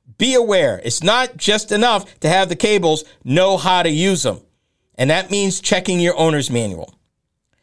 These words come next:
Flares or reflective triangles. Again, if you're way out in rural,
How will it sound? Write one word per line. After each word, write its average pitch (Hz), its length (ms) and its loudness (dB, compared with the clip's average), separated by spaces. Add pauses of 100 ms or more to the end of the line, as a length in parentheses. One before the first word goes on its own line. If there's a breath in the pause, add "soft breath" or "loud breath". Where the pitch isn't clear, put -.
(240)
Flares 294 480 2
or 190 60 0
reflective 180 600 0
triangles. 165 640 0
Again, 147 640 0 (260 soft breath)
if 147 200 -4
you're 190 160 2
way 160 260 2
out 254 220 0
in 208 80 -2
rural, 262 580 2